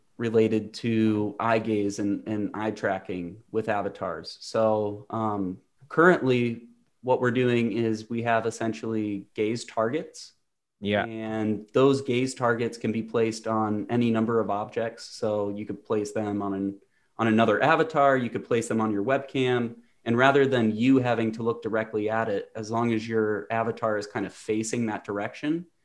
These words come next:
Speaker 1: it'll try to make
Speaker 2: It'll
Speaker 1: eye,
Speaker 2: kind of
Speaker 1: eye
Speaker 2: snap
Speaker 1: contact.
Speaker 2: to it.
Speaker 1: Yeah, exactly. Before,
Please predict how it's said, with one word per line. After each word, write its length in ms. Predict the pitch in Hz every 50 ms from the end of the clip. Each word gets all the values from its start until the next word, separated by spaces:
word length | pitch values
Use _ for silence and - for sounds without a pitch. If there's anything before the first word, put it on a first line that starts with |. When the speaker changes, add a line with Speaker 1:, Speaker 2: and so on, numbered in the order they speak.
| _ _ _ _ _ _
Speaker 1:
it'll 200 | 123 120 127 120
try 240 | - - 123 123 123
to 80 | 123
make 180 | 123 117 113 -
Speaker 2:
It'll 140 | 123 123 117
Speaker 1:
eye, 60 | 107
Speaker 2:
kind 160 | 151 147 131
of 60 | 120 -
Speaker 1:
eye 20 |
Speaker 2:
snap 400 | - - 135 135 127 123 123 -
Speaker 1:
contact. 120 | 98 95 -
Speaker 2:
to 160 | 123 110 104
it. 200 | 95 - - _ _ _ _
Speaker 1:
Yeah, 200 | - 87 78 69 - _ _ _ _ _ _ _ _ _
exactly. 720 | 113 110 101 101 110 107 104 104 - - 95 90 - - - _ _ _ _
Before, 800 | - - - - - 156 170 185 175 147 127 120 120 117 117